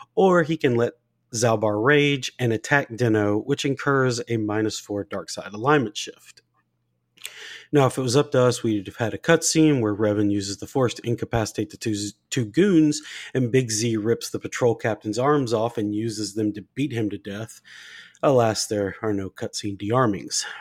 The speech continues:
As it stands, Lightside Revan is going to do like any good Jedi should, antagonize the three Zerka guys into shooting first and then kill them all in a hail of blaster fire and lightsaber slashes.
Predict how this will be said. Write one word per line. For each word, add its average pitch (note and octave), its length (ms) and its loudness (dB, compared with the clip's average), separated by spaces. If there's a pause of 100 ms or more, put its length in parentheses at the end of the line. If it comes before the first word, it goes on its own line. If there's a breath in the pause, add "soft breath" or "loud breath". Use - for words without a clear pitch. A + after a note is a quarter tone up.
(800 loud breath)
As A#2 200 0
it - 80 -8
stands, D3 720 4
Lightside A#2+ 580 2
Revan A2+ 340 2
is G#2 120 -2
going G#2+ 400 2
to G#2 200 -6 (360)
do A2+ 180 0
like G#2+ 240 -2
any D#3 180 6
good B2 280 0
Jedi G#2+ 340 0
should, G2+ 500 -4
antagonize A2+ 680 2
the G2+ 80 -12
three B2 260 -2
Zerka B2+ 380 -2
guys A2+ 260 2
into G#2 160 -2
shooting C#3 400 -2
first G#2 340 -6
and G#2+ 140 -4
then G2 160 -8
kill C3+ 260 -2
them A#2 220 -2
all A2 220 0
in G#2+ 100 -4
a G2 60 -6
hail G#2+ 200 -2
of G2+ 140 -8
blaster B2+ 400 -4
fire G2 400 -12 (380 loud breath)
and G#2+ 100 0
lightsaber G#2+ 560 0
slashes. - 600 -14